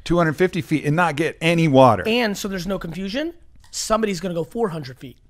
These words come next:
Speaker 2: The, uh, the great thing is that we could all do it. The bad thing is we can all do it. So now you're
Speaker 1: Mm-hmm.
Speaker 2: competing with the world. You
Speaker 1: Yeah.
Speaker 2: know,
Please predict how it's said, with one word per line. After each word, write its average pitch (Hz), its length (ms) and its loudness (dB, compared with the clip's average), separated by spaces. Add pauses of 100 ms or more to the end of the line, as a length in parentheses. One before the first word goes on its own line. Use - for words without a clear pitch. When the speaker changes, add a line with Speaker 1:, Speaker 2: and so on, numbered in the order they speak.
(540)
Speaker 2:
The, 180 140 -6
uh, 202 180 0
the 185 140 -14
great 202 380 -2
thing 220 180 0
is 185 80 -4
that 190 140 -2
we 196 80 -6
could 214 100 -2
all 190 140 0
do 214 180 -2
it. - 140 -12 (440)
The 180 120 -4
bad 254 280 2
thing 208 160 -2
is 170 140 -6
we 180 80 -8
can 180 100 -8
all 170 140 -6
do 202 200 0
it. - 140 -10 (720)
So - 120 -8
now 202 80 0
you're 277 140 2
Speaker 1:
Mm-hmm. - 20 -4
Speaker 2:
competing 220 320 -4
with 180 140 -8
the - 60 0
world. 180 480 -2 (1200)
You 175 100 -4
Speaker 1:
Yeah. 185 60 -2
Speaker 2:
know, 202 200 2